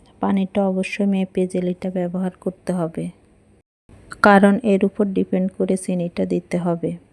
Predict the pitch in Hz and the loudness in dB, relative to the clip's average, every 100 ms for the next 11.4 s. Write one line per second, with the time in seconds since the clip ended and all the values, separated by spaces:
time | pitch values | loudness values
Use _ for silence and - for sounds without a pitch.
0 | - - - - _ - 214 202 202 - | -20 -20 -20 -20 _ 8 10 10 6 6
1 | 202 202 190 185 190 185 202 190 196 - | 4 4 0 2 0 0 0 0 0 -2
2 | 190 - - 185 - 202 190 180 175 - | -4 -4 -6 -6 -4 0 0 0 -2 -2
3 | 185 180 170 185 175 - - - - - | 0 0 -2 -4 -6 -14 -20 -18 -12 -10
4 | - - _ _ - - - 202 202 202 | -10 -14 _ _ -20 -4 6 8 8 8
5 | 208 196 - 196 196 185 - 190 - 185 | 6 6 2 0 2 2 0 -2 -2 -2
6 | 185 185 190 180 170 185 - 185 180 196 | -2 -2 -2 -2 -4 -8 -8 -6 -4 -4
7 | 190 185 185 180 185 175 - - 190 185 | -4 -4 -4 -4 -4 -8 -10 -6 -4 -4
8 | 175 190 190 - - 170 - _ _ - | -4 -4 -4 -8 -14 -14 -18 _ _ 2
9 | 233 208 202 - 202 196 196 196 202 202 | 8 8 6 4 4 4 0 0 0 2
10 | 202 190 - 190 196 190 196 - 190 190 | 0 0 2 2 2 0 -4 -2 0 0
11 | 196 - - | -2 -6 -6